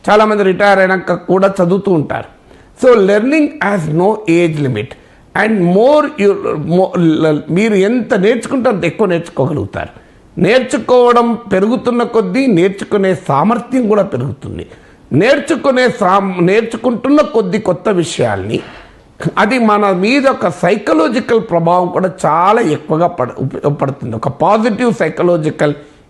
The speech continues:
ఇంపాక్ట్ పెడుతుంది. ఇది మూడోది. అందువల్ల ఆలోచించండి, నేర్చుకోండి, ఫిజికల్ ఎక్సర్సైజ్ చేయండి.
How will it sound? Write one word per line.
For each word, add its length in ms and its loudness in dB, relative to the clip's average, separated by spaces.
ఇంపాక్ట్ 520 0
పెడుతుంది. 400 0
ఇది 80 2
మూడోది. 420 2
అందువల్ల 360 2
ఆలోచించండి, 1000 0
నేర్చుకోండి, 880 0
ఫిజికల్ 380 0
ఎక్సర్సైజ్ 420 -2
చేయండి. 300 -8